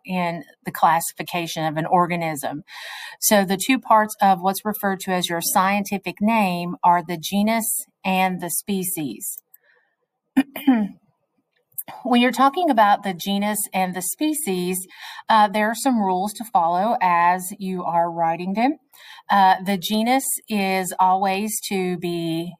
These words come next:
capitalized, and the species is to be lowercase. If you're typing them, as you see all of the examples on this slide, you are to put them in italics. If you're writing them,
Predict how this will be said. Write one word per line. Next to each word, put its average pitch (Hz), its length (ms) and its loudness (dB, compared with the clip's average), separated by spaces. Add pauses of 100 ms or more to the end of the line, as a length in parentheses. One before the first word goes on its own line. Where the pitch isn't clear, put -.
(100)
capitalized, 202 1040 4 (600)
and 202 200 2
the 196 80 -4
species 202 760 -4
is 185 260 -2
to 196 120 -2
be 180 160 2
lowercase. 185 920 0 (300)
If 196 260 0
you're 190 200 2
typing 190 440 0
them, 254 240 4
as 175 260 2
you 185 100 -4
see 208 280 -2
all 175 260 4
of 190 120 -4
the 196 100 -2
examples 185 580 -2
on 180 160 2
this 170 220 -2
slide, 160 440 4 (460)
you 190 160 0
are 180 160 4
to 180 160 -16
put 190 220 -4
them 214 100 2
in 214 80 2
italics. 190 640 2 (240)
If 190 220 -4
you're 185 200 0
writing 180 420 2
them, 226 320 0